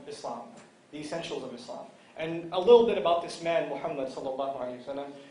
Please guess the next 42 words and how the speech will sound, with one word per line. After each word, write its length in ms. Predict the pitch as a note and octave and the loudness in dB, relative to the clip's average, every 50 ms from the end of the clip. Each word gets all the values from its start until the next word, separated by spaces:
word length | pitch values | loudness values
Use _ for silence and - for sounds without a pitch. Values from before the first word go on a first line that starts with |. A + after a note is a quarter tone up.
| - - - | -20 -14 -12
We 100 | F3 F3 | -10 -4
say 180 | - F#3+ F#3 | -2 -2 -2
the 160 | F3+ - D#3+ | -2 -2 -2
Arabic 340 | E3+ F#3 F#3+ F#3 F#3 - - | -2 -2 -2 -2 -4 -8 -6
phrase, 220 | - F3+ F3 D3+ D3 | -6 -6 -6 -4 -6
when 100 | D#3 D#3 | -6 -8
we 80 | D#3+ | -8
say 140 | D#3 E3 F3+ | -8 -8 -8
his 240 | F3+ E3+ D#3+ D3+ - | -8 -8 -10 -8 -8
name, 160 | F#3 F3+ D#3+ | -6 -6 -6
Muhammad, 420 | D3+ - - F#3+ F#3 E3+ D3+ - | -8 -4 -4 -2 -2 0 -2 -2
we 160 | D#3 E3+ F3 D#3 | -6 -8 -4 0
add 440 | F3 F#3 F#3 E3 D#3 D#3 D#3 - - - - - - - | 4 4 6 6 4 4 2 -2 -10 -12 -16 -20 -18 -4
sallallahu 460 | - F3 E3 E3 D#3 D#3+ E3 E3 E3+ E3 | -4 -2 0 0 2 2 2 2 2 -2
alaihi 240 | C3+ C#3+ C#3 D3 | -4 -4 -4 -6
wasallam. 140 | - E3+ D#3+ | -8 -8 -8
It's 120 | D#3 - - | -8 -8 -10
an 60 | C#3 | -10
Arabic 360 | - F3 E3+ E3+ E3+ E3+ - | -4 -4 -2 -2 -4 -6 -10
expression, 500 | - - - - F3+ F3 - D#3+ D3 D3+ D3 - - - - - | -12 -12 -6 -4 -4 -4 -4 -6 -8 -8 -10 -14 -20 -20 -18 -8
"May 160 | D3 D#3+ D3+ D#3 | -6 -6 0 2
God's 260 | D#3+ D3+ D3 - - | 2 2 2 0 -4
peace 320 | - - F3 F3+ F3 - | -8 -10 -10 -10 -10 -10
and 100 | D3+ C#3+ | -12 -6
blessings 360 | C#3 D3+ D3+ D3 - D3 C3 | -4 -4 -4 -4 -6 -10 -12
be 160 | - - C3+ B2+ | -12 -10 -8 -8
upon 300 | - - C#3+ C3 B2+ B2 | -8 -6 -8 -8 -8 -8
him." 160 | - - - - - - | -12 -16 -18 -20 -12 -12
That's 220 | C#3 C3+ - - | -12 -12 -10 -10
what 160 | D3+ D3 D3 | -10 -10 -10
we 60 | D3 | -10
send 180 | - - - - | -10 -8 -8 -8
a 40 | B2 | -8
prayer 280 | - - F3 F3 D#3 | -6 0 2 2 2
upon 240 | - - D#3 C#3 C3+ | 2 0 -4 -4 -4
him 80 | C#3 C#3 | -6 -8
every 160 | B2+ C3+ C#3 | -8 -10 -10
time 160 | C3+ C#3 C3+ | -10 -10 -10
we 80 | C3 B2+ | -10 -10
say 160 | - C#3 C#3 | -10 -10 -12
his 220 | C3+ C3 B2+ B2+ | -10 -10 -10 -8
name, 340 | E3 F3+ E3 D#3 D#3 D#3 - | -6 -4 -4 -4 -6 -8 -12